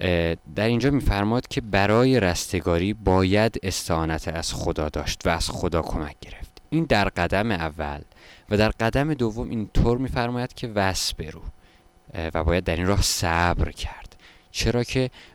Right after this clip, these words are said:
والعاقبة للمتقین. و در ادامه آیات می‌فرماید که "ان الارض لله یورثها من یشاء من عباده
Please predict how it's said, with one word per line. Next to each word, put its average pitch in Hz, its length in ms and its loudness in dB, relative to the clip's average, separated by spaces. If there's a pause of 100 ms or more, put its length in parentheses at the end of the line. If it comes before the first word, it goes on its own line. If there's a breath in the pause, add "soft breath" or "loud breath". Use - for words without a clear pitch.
والعاقبة 87 1120 0
للمتقین. 80 800 -6 (960 loud breath)
و 98 280 0
در 95 200 2
ادامه 98 520 2
آیات 98 520 0
می‌فرماید 82 680 -2
که 113 400 -4 (440 loud breath)
"ان 95 240 0
الارض 85 480 -2
لله 87 640 0
یورثها 85 720 -2
من 80 280 -4
یشاء 80 400 -2
من 80 340 -6
عباده 107 500 0